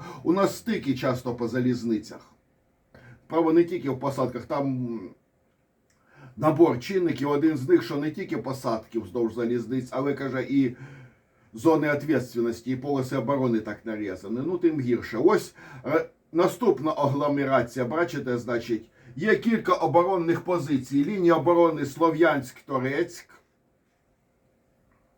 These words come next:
Ось вона. Тилова лінія Костянтинівка-Покровськ. Ось вона, тилова лінія оборони, ми за це говоримо. І оборонні позиції, які захищають Покровськ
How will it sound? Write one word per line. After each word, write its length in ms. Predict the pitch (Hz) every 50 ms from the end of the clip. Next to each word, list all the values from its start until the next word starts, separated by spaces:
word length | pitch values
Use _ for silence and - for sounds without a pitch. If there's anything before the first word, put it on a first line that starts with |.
| _ _ _ _ _ _ _ _ _ _ _ _ _ _ _ _ _ _ _ _ _ _ _ -
Ось 300 | 131 135 127 127 - 120
вона. 420 | 131 139 139 139 139 143 139 127 131 _ _ _ - - - - - _
Тилова 520 | - 185 190 208 220 220 214 214 202 185
лінія 640 | 165 156 156 151 139 131 127 127 123 120 117 104 95 85 80 - _ _ _ _ _ _ _ _
Костянтинівка-Покровськ. 1900 | - 165 160 - - 185 170 170 165 170 180 165 156 151 151 139 127 139 147 139 131 - - - 143 139 131 - 147 139 143 143 156 165 151 - - - - -
Ось 320 | 151 151 151 139 127 -
вона, 320 | 131 143 151 151 151 156 151
тилова 460 | 135 139 143 143 143 139 139 143 139
лінія 380 | 135 135 131 127 123 123 127 123
оборони, 600 | 123 127 120 120 131 127 123 123 127 117 120 117
ми 140 | 117 117
за 140 | 117 120 120
це 120 | 117 123 123
говоримо. 400 | 120 131 143 151 170 170 160 - - - 175 151 - -
І 120 | 196 226
оборонні 640 | - 202 180 151 180 190 196 202 190 175 175 175 170
позиції, 640 | 170 170 170 165 139 180 220 214 - - 156 151 156
які 240 | 156 131 190 185
захищають 840 | 156 127 160 156 - 151 151 131 - - 175 175 170 165 156 131 -
Покровськ 760 | - 151 147 - - 156 151 147 135 127 120 - - - -